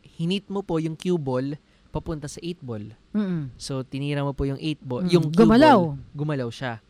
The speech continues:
Speaker 2: Mm, di may kinetic na dun.
Speaker 1: Yung potential energy po ng cue ball
Speaker 2: Oo.
Speaker 1: ay naging na-convert sa kinetic energy.
Speaker 2: Ayun. Na, so, na, oo, na-convert na siya. Yun pala,
Speaker 1: Opo.
Speaker 2: na-convert. Na-transform na siya.
Speaker 1: Mm. So, ang nangyari po dun,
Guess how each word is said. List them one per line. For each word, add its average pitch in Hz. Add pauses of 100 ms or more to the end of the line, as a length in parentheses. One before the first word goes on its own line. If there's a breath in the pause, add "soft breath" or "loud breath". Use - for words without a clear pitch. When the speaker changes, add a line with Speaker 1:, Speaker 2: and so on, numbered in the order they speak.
(100)
Speaker 2:
Mm, 185
di 185
may 202
kinetic 214
na 185
dun. 185
Speaker 1:
Yung 151
potential 175
energy 185
po 156
ng 151
cue 139
ball 110
Speaker 2:
Oo. 156
Speaker 1:
ay 147
naging 139 (200)
na-convert 139
sa -
kinetic 117
energy. - (100)
Speaker 2:
Ayun. 247
Na, 220
so, 254
na, 240
oo, 220
na-convert 208
na 202
siya. 208
Yun 160
pala, 160
Speaker 1:
Opo. -
Speaker 2:
na-convert. 170
Na-transform 220
na 208
siya. 208
Speaker 1:
Mm. 135
So, -
ang 165
nangyari 175
po 165
dun, 117